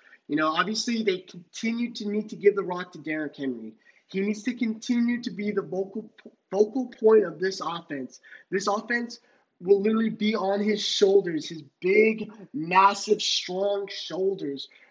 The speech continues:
Ryan Tannehill, I just, I, I have a hard time seeing him do what he's gonna do, what he did last year into this year. You know, like I said, he's had his moments in Miami where he's flashed, but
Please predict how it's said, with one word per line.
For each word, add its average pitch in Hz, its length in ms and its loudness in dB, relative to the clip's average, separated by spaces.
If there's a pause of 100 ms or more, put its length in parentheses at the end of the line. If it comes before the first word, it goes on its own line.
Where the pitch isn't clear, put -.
(120)
Ryan 190 320 2
Tannehill, 208 720 4 (680)
I 190 80 -2
just, 226 320 -6
I, 214 340 -6
I 185 60 -4
have 220 140 0
a 208 40 -2
hard 214 300 0
time 208 380 -6
seeing 214 520 0
him 214 200 4
do 196 220 -10
what 196 180 4
he's 180 120 -10
gonna 196 160 6
do, 185 460 -8 (360)
what 190 120 0
he 214 60 0
did 233 180 -2
last 202 380 0
year 226 280 -10 (300)
into 165 200 -10
this 160 280 -6
year. 135 180 0
You 151 160 -2
know, 156 200 -2
like 165 200 2
I 180 40 -6
said, 180 180 -8
he's 185 160 -10
had 196 120 -2
his 180 140 -6
moments 180 400 -6
in 170 80 -6
Miami 170 540 -4
where 160 160 -12
he's 151 200 -14
flashed, 151 680 -6
but 139 280 -14